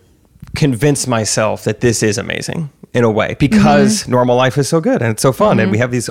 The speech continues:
Speaker 1: awesome rhythms and these friends and these hangouts, but it's like, this is definitely unique. It's fun we get to do this. I get to perform and people laugh at me in a different country, and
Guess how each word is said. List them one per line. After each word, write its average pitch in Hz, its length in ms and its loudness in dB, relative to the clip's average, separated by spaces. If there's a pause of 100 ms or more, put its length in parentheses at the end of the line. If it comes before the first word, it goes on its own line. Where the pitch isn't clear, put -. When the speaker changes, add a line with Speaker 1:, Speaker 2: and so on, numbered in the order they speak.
Speaker 1:
awesome 127 260 -2
rhythms 127 300 0
and 107 100 -2
these 104 140 -4
friends 123 320 -4
and 104 160 -6 (540)
these 131 120 -4
hangouts, 123 460 0
but 113 120 -2
it's - 120 -6
like, 107 140 -4
this 165 260 2
is 147 380 0 (320)
definitely 135 240 0
unique. 117 480 -2 (460)
It's - 140 -6
fun 127 140 0
we 120 80 -2
get 110 120 -4
to 107 60 -8
do 127 140 2
this. 139 180 0
I 117 80 -6
get 113 200 -4
to 101 60 -8
perform 135 600 -2
and 101 160 -8 (440)
people 117 360 -2
laugh 110 320 -4
at - 80 -4
me 139 180 2
in 120 60 0
a 110 60 -2
different 104 300 -6
country, 139 560 -2 (480)
and 92 600 -8